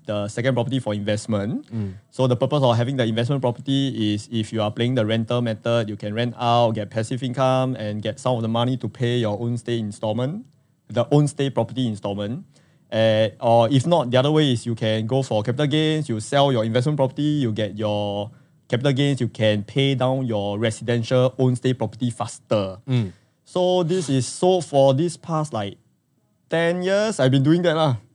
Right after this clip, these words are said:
Speaker 2: Okay.
Speaker 1: So we
Speaker 2: So
Speaker 1: tend
Speaker 2: the,
Speaker 1: to know
Speaker 2: the,
Speaker 1: the market
Speaker 2: in, the
Speaker 1: lor.
Speaker 2: property educational business for ten years already.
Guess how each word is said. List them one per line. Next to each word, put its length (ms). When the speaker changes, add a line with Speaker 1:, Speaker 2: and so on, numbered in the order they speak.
Speaker 2:
Okay. 240
Speaker 1:
So 340
we 80
Speaker 2:
So 200
Speaker 1:
tend 80
Speaker 2:
the, 160
Speaker 1:
to 60
know 140
Speaker 2:
the, 40
Speaker 1:
the 80
market 240
Speaker 2:
in, 120
the 60
Speaker 1:
lor. 100
Speaker 2:
property 360
educational 640
business 420
for 160
ten 280
years 180
already. 240